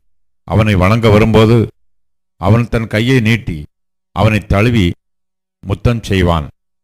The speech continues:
இந்த பிரகாரமாக அப்சலாம் ராஜாவினிடத்தில் நியாயத்திற்காக வரும் இஸ்ரவேலருக்கெல்லாம் செய்து, இஸ்ரவேல் மனுஷருடைய இருதயத்தை கவர்ந்து கொண்டான்.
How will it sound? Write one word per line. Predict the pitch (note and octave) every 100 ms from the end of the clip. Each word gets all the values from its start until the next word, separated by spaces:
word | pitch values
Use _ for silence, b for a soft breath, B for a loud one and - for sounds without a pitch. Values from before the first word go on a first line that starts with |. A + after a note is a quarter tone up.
| _ _ _ _ _ _
இந்த | - A#2+ C#3
பிரகாரமாக | C3+ A2 G#2+ A2 G2 F2+ F#2+ F#2 D#2 - _ _ _ -
அப்சலாம் | G2 - C3+ A#2+ F#2 C3 _ _ _ _ -
ராஜாவினிடத்தில் | F2+ A#2 B2+ B2 A#2 A2 - G#2 E2+ _ _ _ _ -
நியாயத்திற்காக | F#2 G#2+ A#2+ G#2+ A2+ - A2+ A#2
வரும் | G#2+ G#2+ A2+ - _ _ _ _ F#2
இஸ்ரவேலருக்கெல்லாம் | F#2+ B2 A#2+ A#2 A2 G2 A2 G#2 A2
செய்து, | G#2 G#2+ G#2 A#2 G#2 - _ _ _ _ _ -
இஸ்ரவேல் | G2 A#2+ B2+ B2 A#2+ G#2
மனுஷருடைய | G2 A2+ A#2+ G#2+ A2 G#2
இருதயத்தை | F2 A2+ A2+ G2+ - G2+ F#2+
கவர்ந்து | F#2 F#2 G#2 G2+
கொண்டான். | F#2 F2+ E2+